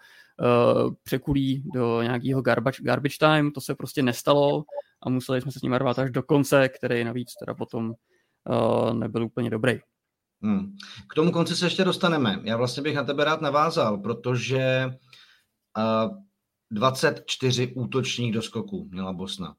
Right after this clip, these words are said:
Speaker 2: jo. Já když jsem se
Speaker 1: Hmm.
Speaker 2: na to koukal v těch statistikách, tak mě to šokovalo, protože na ten zápas jsem se koukal jako pár metrů od palubovky v Pardubicích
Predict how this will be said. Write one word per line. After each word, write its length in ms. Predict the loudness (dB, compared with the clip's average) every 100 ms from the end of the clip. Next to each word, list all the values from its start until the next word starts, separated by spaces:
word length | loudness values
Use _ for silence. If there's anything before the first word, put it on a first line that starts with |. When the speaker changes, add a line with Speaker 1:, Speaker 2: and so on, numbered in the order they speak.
| -8
Speaker 2:
jo. 300 | -6 -6 -6
Já 140 | -2 -2
když 140 | 0
jsem 120 | 0
se 100 | 2
Speaker 1:
Hmm. 40 | 2
Speaker 2:
na 80 | 2
to 320 | 2 2 -2 -10 _ _ -4
koukal 380 | -2 0 0
v 40 | 0
těch 140 | -2
statistikách, 760 | -2 -2 -4 -4 -2 2 0 0
tak 140 | -2 -4 -16 _ -6
mě 100 | -2
to 100 | -2
šokovalo, 460 | -2 2 4 4
protože 460 | 2 -2 0 0 -2 -10 -8
na 60 | -4
ten 160 | 2
zápas 300 | 2 2 0
jsem 100 | 0 -2
se 100 | -2
koukal 320 | -2 2 2
jako 200 | 2 2
pár 220 | 2 2
metrů 240 | -2 -6
od 140 | -6 0
palubovky 460 | 2 2 0 -4
v 60 | -4
Pardubicích 720 | -2 2 2 0 -4 -8